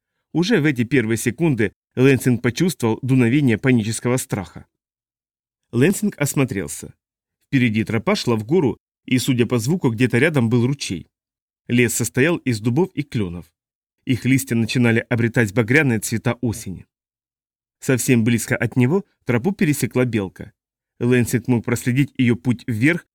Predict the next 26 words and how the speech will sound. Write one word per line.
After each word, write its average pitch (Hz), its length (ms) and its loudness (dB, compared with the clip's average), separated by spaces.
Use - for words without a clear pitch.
по 123 100 0
склону 147 460 0
по 123 80 0
шелесту 165 480 0
опавших 131 480 -4
листьев. 98 400 -6
Когда 127 300 2
маленький 123 420 2
вихрь, 127 340 2
поднятый 127 480 2
зверьком, 127 520 0
улёгся, 131 500 0
вновь 180 380 2
воцарилась 120 540 2
тишина, 147 480 0
нарушаемая 165 600 2
лишь 131 160 0
журчанием 117 540 2
ручья. 107 420 -6
Теперь, 120 340 2
однако, 127 420 0
молчание 123 460 2
леса 135 300 0
не 139 160 2
казалось 123 460 0
угнетающим. 117 760 -4